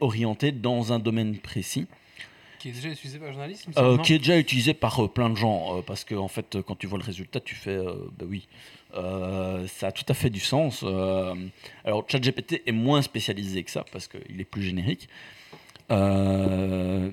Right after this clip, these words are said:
Speaker 1: mais, euh, voilà, ça, ça peut remplacer un outil ou ça permet de ne pas le payer, parce que pour l'instant, en tout cas, Chat G P T est gratuit.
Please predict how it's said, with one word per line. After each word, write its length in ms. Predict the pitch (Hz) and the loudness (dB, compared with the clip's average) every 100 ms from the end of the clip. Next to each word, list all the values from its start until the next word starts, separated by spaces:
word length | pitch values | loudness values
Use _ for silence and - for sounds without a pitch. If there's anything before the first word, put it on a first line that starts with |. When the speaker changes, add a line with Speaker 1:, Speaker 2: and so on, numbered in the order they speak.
| - | -4
Speaker 1:
mais, 500 | 123 127 139 139 139 - | 2 4 6 4 2 2
euh, 600 | 104 98 98 95 92 92 - _ | 2 4 4 4 2 0 -4 _
voilà, 240 | 101 123 98 | 0 2 2
ça, 200 | - 101 | 0 -4
ça 160 | - | -4
peut 160 | - 151 | -4 -2
remplacer 580 | 123 117 113 - 120 113 104 | -2 -2 -2 -2 -2 -2 -2
un 100 | 101 | -4
outil 320 | 90 - 165 | -6 -6 -8
ou 60 | 127 | -6
ça 160 | - 92 | -6 -4
permet 220 | 98 117 | -4 -4
de 100 | 95 | -6
ne 80 | 92 | -6
pas 100 | 98 | -8
le 60 | |
payer, 280 | - 92 117 - | -6 -6 -6 -10
parce 100 | 92 | -14
que 60 | - _ _ - | -14 _ _ 2
pour 140 | 160 | 6
l'instant, 320 | 139 117 139 | 6 4 2
en 40 | 120 | 0
tout 100 | - | 0
cas, 140 | 117 | -2
Chat 180 | - - | -2 -4
G 120 | 90 | -4
P 100 | 92 | -6
T 280 | - 95 92 - | -8 -6 -6 -4
est 80 | 107 | -4
gratuit. 420 | 87 - 123 | -4 -6 -8